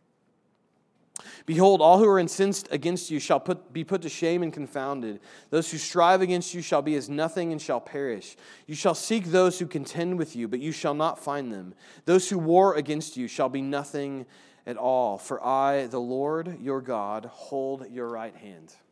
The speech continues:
It's I who say to you, "Fear not. I'm the one who helps you." This is the word of the Lord.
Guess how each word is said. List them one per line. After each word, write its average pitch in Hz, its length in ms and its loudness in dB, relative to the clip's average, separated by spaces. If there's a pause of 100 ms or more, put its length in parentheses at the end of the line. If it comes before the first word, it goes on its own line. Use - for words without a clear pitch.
(1300)
It's 135 160 -10
I 151 200 4
who 151 100 -2
say 139 320 -4
to 127 120 -12
you, 110 360 -6 (420)
"Fear 143 260 -4
not. 123 460 -10 (680)
I'm 123 160 -6
the 127 80 -4
one 123 140 -6
who 113 80 -12
helps 101 320 -18
you." 85 140 -20 (1400)
This 107 120 -18
is 123 120 -16
the 117 80 -10
word 113 240 -4
of 110 80 -4
the 101 80 -12
Lord. 90 260 -8